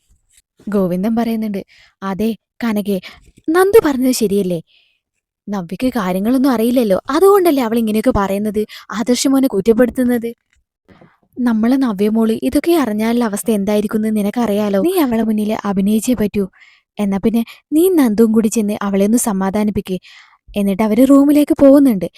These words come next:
ഈ സമയത്ത് കുഞ്ഞിനെയും കൊണ്ട് അവിടെ ഇരുന്നിട്ടുണ്ടാവും നവ്യ. അവരെ കണ്ട ഉടൻ തന്നെ നവ്യ ദേഷ്യത്തോടെ ചോദിക്കുന്നുണ്ട്, "എന്താ അമ്മേ, എന്തിനാ ഇങ്ങോട്ട് വന്നത്?" "ഞാൻ കുറച്ചു നേരം ഇവിടെ സ്വസ്ഥമായിട്ട് ഇരിക്കട്ടെ."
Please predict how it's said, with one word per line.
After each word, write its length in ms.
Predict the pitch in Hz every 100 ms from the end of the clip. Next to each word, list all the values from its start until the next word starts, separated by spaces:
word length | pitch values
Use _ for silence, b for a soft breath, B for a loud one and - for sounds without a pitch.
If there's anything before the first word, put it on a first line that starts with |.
| b -
ഈ 60 | 190
സമയത്ത് 380 | 214 202 202
കുഞ്ഞിനെയും 440 | - 196 175 180 208
കൊണ്ട് 260 | 214 214 233 B B B B _ _ _ _ _ _ _ _ _ _ _ _ 254
അവിടെ 260 | 262 302
ഇരുന്നിട്ടുണ്ടാവും 680 | 262 202 226 226 196 196 190 -
നവ്യ. 340 | 196 185 175 190 - _ _ - _ _ _ _ _ _ -
അവരെ 300 | 185 196 214
കണ്ട 200 | 254 214
ഉടൻ 220 | 220 226 220
തന്നെ 260 | 220 220 220 B B B -
നവ്യ 300 | 302 330 370
ദേഷ്യത്തോടെ 540 | 269 226 262 269 262
ചോദിക്കുന്നുണ്ട്, 640 | 254 202 196 226 214 190 185 -
"എന്താ 320 | 190 196 302
അമ്മേ, 260 | 269 226 208 -
എന്തിനാ 340 | 247 392 453 392
ഇങ്ങോട്ട് 280 | 277 233 202
വന്നത്?" 320 | 180 196 196 196 - - _ _ -
"ഞാൻ 200 | 220 247
കുറച്ചു 340 | 285 233 - 220
നേരം 280 | 220 226 277
ഇവിടെ 220 | 302 359
സ്വസ്ഥമായിട്ട് 600 | 277 240 294 294 302 262
ഇരിക്കട്ടെ." 400 | 208 196 240